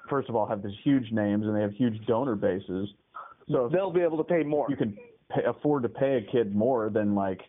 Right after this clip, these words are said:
Speaker 2: Yeah.
Speaker 1: you know, whatever, whatever other schools in those conferences, Vanderbilt or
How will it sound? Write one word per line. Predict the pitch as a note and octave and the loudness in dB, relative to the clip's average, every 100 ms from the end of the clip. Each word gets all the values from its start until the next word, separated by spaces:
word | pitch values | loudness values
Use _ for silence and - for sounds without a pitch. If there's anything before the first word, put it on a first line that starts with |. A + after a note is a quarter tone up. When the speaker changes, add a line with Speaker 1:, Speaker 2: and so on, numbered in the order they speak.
| _ - | _ -8
Speaker 2:
Yeah. | B2 B2 | -6 -2
Speaker 1:
you | A#2+ | 0
know, | F#2+ G#2 G2+ - _ _ _ _ _ _ _ _ _ _ _ _ _ | 2 0 -4 -18 _ _ _ _ _ _ _ _ _ _ _ _ _
whatever, | A#2+ A2+ G#2+ G#2 G2+ | 0 2 2 0 -4
whatever | G2+ G#2+ - A2+ A2+ G#2+ G#2+ | -6 -8 -6 -2 0 0 0
other | A2 G2 | -2 -4
schools | - G#2+ G#2 G2+ | -2 2 2 2
in | G2 | 0
those | F#2+ - | 0 -2
conferences, | C3 B2 G#2+ G2+ G2+ G#2+ | -4 -4 -6 -2 -2 0
Vanderbilt | G#2 G#2+ G2+ G2 G2+ G2+ G#2 | -2 -2 -2 0 2 0 0
or | G#2 G2 | -2 -2